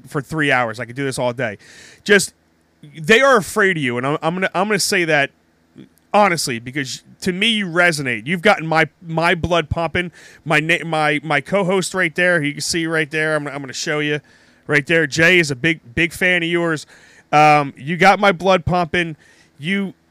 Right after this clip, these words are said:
you have a way with words, and you have a way of speaking that it's normal speak,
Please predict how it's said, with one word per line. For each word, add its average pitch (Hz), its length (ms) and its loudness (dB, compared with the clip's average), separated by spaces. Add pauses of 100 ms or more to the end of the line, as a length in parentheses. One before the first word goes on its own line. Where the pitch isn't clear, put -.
(760)
you 165 240 -4
have 226 220 2
a 247 40 -4
way 220 220 0
with 190 160 -6
words, 185 300 0
and 165 40 -10
you 165 60 -2
have 156 80 -4
a 151 40 -4
way 180 200 0
of 160 100 -2
speaking 165 580 -6 (260)
that 151 120 0
it's 143 160 -6
normal 190 600 -2 (120)
speak, - 520 -6